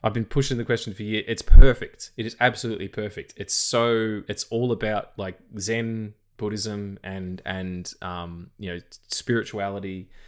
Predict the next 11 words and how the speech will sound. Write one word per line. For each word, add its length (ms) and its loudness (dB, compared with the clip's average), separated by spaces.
Um, 400 -12
and 140 -12
it's, 320 -8
you 80 -10
know, 80 -12
about 240 -6
a, 80 -8
a 60 -12
character 420 -8
who 220 -10
has 280 -6